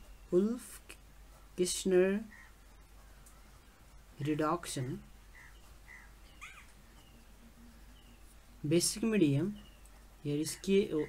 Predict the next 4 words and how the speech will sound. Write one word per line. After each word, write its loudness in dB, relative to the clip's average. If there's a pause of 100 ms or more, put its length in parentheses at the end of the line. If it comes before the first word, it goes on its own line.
H -2 (1160)
is -2 (200)
used. -2 (760)
Why 0